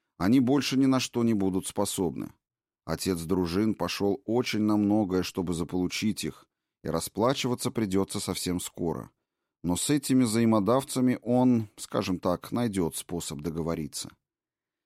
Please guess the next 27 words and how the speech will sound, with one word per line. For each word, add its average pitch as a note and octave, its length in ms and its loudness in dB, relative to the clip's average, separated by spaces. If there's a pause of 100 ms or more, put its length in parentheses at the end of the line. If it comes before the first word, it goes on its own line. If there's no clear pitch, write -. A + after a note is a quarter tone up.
(120)
С - 80 -10
тенями G2 540 2
асов G#2+ 420 -2
так - 260 -4
уже F2 200 -2
не F2+ 100 0
получится. - 640 -4 (300)
Одними A#2+ 480 2
лишь D3+ 260 2
росчерками B2 680 2
рун, C#3+ 300 4
черпающих A#2 720 0
силу B2 420 2
во G#2+ 140 4
сколь B2 300 2
угодно A2 460 4
опасных A2 720 0
и G2+ 60 -4
неверных G#2+ 520 2
источниках, - 800 -4 (320)
ему F2+ 360 2
уже F2 220 0
не E2+ 80 2
обойтись. E2+ 720 -2 (300)
Водитель B2 540 0
мёртвых, A#2 560 2
Фенрир, G#2 580 2